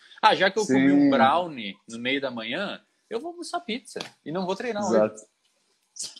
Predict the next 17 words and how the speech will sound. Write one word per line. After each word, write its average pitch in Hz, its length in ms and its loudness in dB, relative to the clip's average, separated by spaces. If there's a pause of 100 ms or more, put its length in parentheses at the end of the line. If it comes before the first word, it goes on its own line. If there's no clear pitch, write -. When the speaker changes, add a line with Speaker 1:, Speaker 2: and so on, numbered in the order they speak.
(140)
Speaker 2:
Exatamente. 151 720 2
Speaker 1:
Né? - 40 -20 (360)
Speaker 2:
Ou 139 100 4
já 165 160 4
que 180 120 0
é 170 60 4
sábado, 147 400 0
eu 135 80 0
saí, 139 280 -2
deixa, 156 300 -4
eu 120 60 -6
volto 139 280 -4
da 139 140 -6
dieta 131 300 -4
na 147 120 -6
segunda. 120 560 -4
Speaker 1:
Exatamente. 107 1200 -6